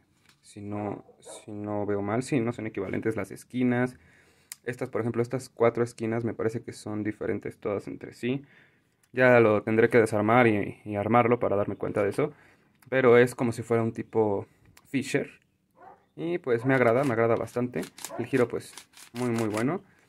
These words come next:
Y se ve bien, se ve bien, bastante, bastante bonito. La textura me agrada. Un cubito muy,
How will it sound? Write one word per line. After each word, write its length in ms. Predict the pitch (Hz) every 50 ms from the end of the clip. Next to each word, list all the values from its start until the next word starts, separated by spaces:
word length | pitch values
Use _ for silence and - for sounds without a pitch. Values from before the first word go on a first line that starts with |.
| _ _ - - - - _ _ _ _ _ -
Y 280 | 139 151 160 165 165
se 140 | 156 - 165
ve 100 | 170 185
bien, 180 | 190 196 196 185
se 140 | - 147 139
ve 80 | 147
bien, 240 | 147 156 156 143 117
bastante, 480 | 113 117 - 131 127 - 127 120 107 -
bastante 340 | 113 113 - 131 131 139
bonito. 320 | 120 107 110 120 123 143 143
La 100 | 120 113
textura 320 | - 104 - - 117 117
me 100 | 110 101
agrada. 360 | 98 101 113 123 131 156 185 - _ _ _ _ _ _ _ _ _ _ _ _
Un 100 | 135 139
cubito 280 | 135 143 131 139 - 131
muy, 260 | 127 131 131 123